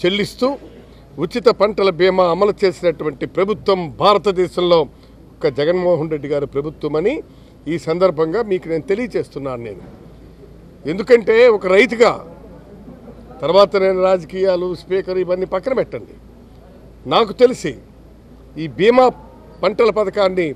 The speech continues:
రైతాంగానికి అందడం అంటే అది గగన విద్య, మిథ్యే.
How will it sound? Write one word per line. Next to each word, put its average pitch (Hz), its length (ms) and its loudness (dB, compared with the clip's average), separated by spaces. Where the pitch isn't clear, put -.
రైతాంగానికి 220 680 4
అందడం 214 300 4
అంటే 196 220 2
అది 175 200 0
గగన 160 240 0
విద్య, 127 220 -8
మిథ్యే. 160 380 4